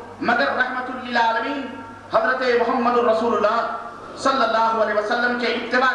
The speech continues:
کی دولت سے اس کا سینہ مالا مال، اس کے سینے میں نبی کریم صلی اللہ علیہ وسلم کی محبت اور آپ صلی اللہ علیہ وسلم کی اطاعت مجزل ہو۔ اور کسی نے کیا خوب کہا کہ منزل ملی،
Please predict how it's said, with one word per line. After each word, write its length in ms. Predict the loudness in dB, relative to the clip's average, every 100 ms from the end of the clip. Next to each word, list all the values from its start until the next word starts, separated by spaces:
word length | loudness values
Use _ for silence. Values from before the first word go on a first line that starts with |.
| -2
کی 120 | -6 0
دولت 340 | 2 0 0
سے 120 | -2 -2 -4 -10 -14 0
اس 120 | 0 2
کا 100 | 0 0 -6
سینہ 240 | -4 -2 0
مالا 220 | 0 2
مال، 220 | 0 -2 -4 -10 -14 -16 -16 -16 -16 -12 0
اس 120 | 0 2
کے 120 | 0
سینے 320 | 0 2 2 2
میں 120 | -2 -6 -12 -16 -18 -18 -16 -4
نبی 280 | 0 2 2
کریم 440 | 2 2 2 0
صلی 120 | 0
اللہ 160 | 0 0
علیہ 100 | -2
وسلم 140 | -4 -6
کی 80 | -4
محبت 380 | -2 0 0 -2 -6 -14 -18 -20 -20 -20 -20 -20 -4
اور 300 | 0 2 2
آپ 360 | 0 0 0 -2
صلی 80 | 0
اللہ 100 | 0
علیہ 160 | 0
وسلم 200 | 0 0 -2
کی 120 | 0
اطاعت 380 | 2 2 0 -2 -2
مجزل 280 | 0 0 0
ہو۔ 120 | 0 -2 -6 -12 -16 -4
اور 120 | -2 0
کسی 200 | -4 -6
نے 120 | -4 -2
کیا 160 | 0 0
خوب 240 | -4 -2 -2
کہا 220 | 0 0 -2 -6 -10 -12
کہ 80 | -4 0
منزل 440 | 0 0 -2 -2
ملی، 540 | 0 2 2 0 -4